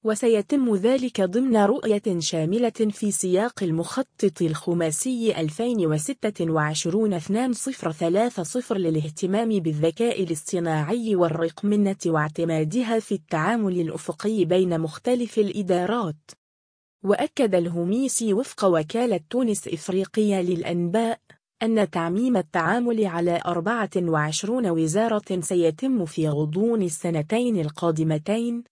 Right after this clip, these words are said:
مع إرساء تطبيقة خدمات إدارية جوالة موحدة.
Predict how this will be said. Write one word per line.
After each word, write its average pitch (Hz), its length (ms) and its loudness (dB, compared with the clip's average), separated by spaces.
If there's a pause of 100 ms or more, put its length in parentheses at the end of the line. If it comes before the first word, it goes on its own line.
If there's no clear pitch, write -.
(160)
مع 220 360 0
إرساء 196 480 -2
تطبيقة 214 760 -4
خدمات 180 600 0
إدارية 180 840 -2
جوالة 190 840 2
موحدة. 220 880 -2